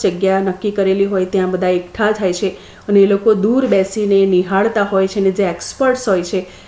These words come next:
તે જ ફટાકડાઓ ફોડી રહ્યા હોય છે. લોકોને એની પરવાનગી આપવામાં આવતી નથી. અહીંયા આગળ આપેલા શબ્દો પણ આપણે જોઈ લઈએ. To allow એટલે પરવાનગી આપવી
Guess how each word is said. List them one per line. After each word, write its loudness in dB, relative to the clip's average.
તે 4
જ -8
ફટાકડાઓ 0
ફોડી -4
રહ્યા -2
હોય 2
છે. -4
લોકોને 2
એની 2
પરવાનગી -2
આપવામાં -8
આવતી -4
નથી. -2
અહીંયા 2
આગળ 0
આપેલા -2
શબ્દો 0
પણ 0
આપણે 0
જોઈ 0
લઈએ. -4
To -2
allow 2
એટલે -2
પરવાનગી -2
આપવી -4